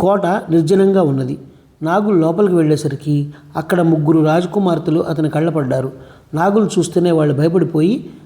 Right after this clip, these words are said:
కంగారుగా అటు ఇటు పరిగెత్తి అంతలోనే అదృశ్యమైపోయారు.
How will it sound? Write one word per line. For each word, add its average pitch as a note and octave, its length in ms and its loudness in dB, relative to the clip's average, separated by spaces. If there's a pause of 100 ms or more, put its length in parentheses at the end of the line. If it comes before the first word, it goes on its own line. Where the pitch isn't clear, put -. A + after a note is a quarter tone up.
(100)
కంగారుగా F#3 480 0
అటు D#3 180 -2
ఇటు F3+ 160 -2
పరిగెత్తి D3+ 640 -2 (320)
అంతలోనే F#3+ 380 2
అదృశ్యమైపోయారు. C3+ 920 -2